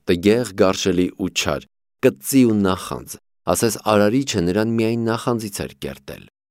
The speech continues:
Եվ երբ այդ վեզիրը տեսավ, որ թագավորը Դուբանին իր մերձավորը դարձրեց ու այդքան շնորհներ արեց, նախանձեց նրան և չարիք նյութեց նրա դեմ։ Չէ՞ որ ասված է.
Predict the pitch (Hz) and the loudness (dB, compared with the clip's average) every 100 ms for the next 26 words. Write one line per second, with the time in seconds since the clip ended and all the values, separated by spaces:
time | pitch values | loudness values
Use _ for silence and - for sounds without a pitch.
0 | _ _ _ _ - 95 104 104 123 110 | _ _ _ _ 2 4 4 4 2 4
1 | 107 101 101 98 117 110 98 98 98 - | 0 2 2 2 2 0 2 2 2 0
2 | 110 95 _ _ - 101 - 104 120 117 | -2 -2 _ _ 0 0 2 -2 0 2
3 | 135 117 104 101 107 110 120 110 98 104 | 2 2 0 0 2 2 0 0 0 0
4 | 101 - 90 87 101 113 120 117 - 127 | -2 -2 -2 2 2 2 0 -2 -4 0
5 | 135 135 107 101 - 101 98 87 85 78 | 0 2 0 0 -4 -4 -4 -2 -2 -2
6 | 82 92 110 123 143 - - _ _ _ | 0 2 2 2 2 0 -10 _ _ _
7 | _ _ _ 92 92 92 95 107 110 120 | _ _ _ -2 -2 -2 0 0 0 -2
8 | 123 123 110 107 - 131 135 123 - 85 | -2 0 -2 -4 -4 -6 -4 -6 -4 -4
9 | - 78 - 73 64 62 57 53 - _ | -4 -8 -6 -8 -8 -10 -12 -16 -20 _
10 | _ _ _ _ _ _ - 185 156 101 | _ _ _ _ _ _ 0 2 4 2
11 | 80 90 92 85 80 78 | 0 -4 -2 -4 -4 -8